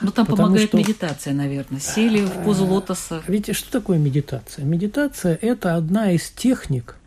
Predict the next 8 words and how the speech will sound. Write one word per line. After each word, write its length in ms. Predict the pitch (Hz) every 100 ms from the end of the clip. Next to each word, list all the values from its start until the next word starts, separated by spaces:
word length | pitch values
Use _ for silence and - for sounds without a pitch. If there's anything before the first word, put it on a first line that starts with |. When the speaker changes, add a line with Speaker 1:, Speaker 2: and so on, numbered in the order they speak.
| _
Speaker 2:
преобразования 840 | 160 156 147 160 156 190 233 202 156
сознания. 540 | - 156 143 127 151 - - - - - - - - -
И 400 | 202 214 208 -
ведь 300 | 185 196 - -
когда 380 | 185 185 262
появляется 680 | 269 196 190 202 226 202 -
терпение, 720 | - 175 - 254 285 175 127 - - - -
значит, 720 | 135 165 254 269 - -